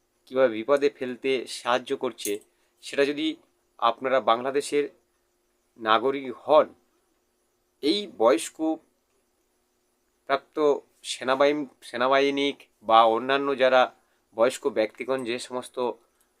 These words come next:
বিভিন্ন ধরনের হিংস্র মানসিকতা এবং বিব্রত দিয়ে দেশের জনগণকে উত্তপ্ত করে তুলছে, তো আপনারা একটু, আহ, এই ভিডিওটি দেখুন। দেখার পরে বুঝতে পারবেন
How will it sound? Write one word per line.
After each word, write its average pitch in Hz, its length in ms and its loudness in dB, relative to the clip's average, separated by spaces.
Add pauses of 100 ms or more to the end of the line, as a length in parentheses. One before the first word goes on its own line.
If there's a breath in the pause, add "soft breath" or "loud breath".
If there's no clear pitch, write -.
(100)
বিভিন্ন 165 240 -6 (100)
ধরনের 139 360 2 (640)
হিংস্র 156 420 -4
মানসিকতা 127 640 -2 (100)
এবং 117 120 -6 (120)
বিব্রত 117 340 -2 (140)
দিয়ে 120 180 -2 (540)
দেশের 120 360 -4
জনগণকে 120 640 -4
উত্তপ্ত 110 540 -8 (400)
করে 120 220 -6
তুলছে, 117 340 -12 (600)
তো 120 40 -4 (120)
আপনারা 123 340 -2
একটু, 135 200 -8 (680)
আহ, 110 600 -4 (280)
এই 123 60 -4
ভিডিওটি 123 380 -8 (120)
দেখুন। 135 240 -6 (640)
দেখার 117 320 -4
পরে 123 220 -2
বুঝতে 123 220 -8
পারবেন 120 340 0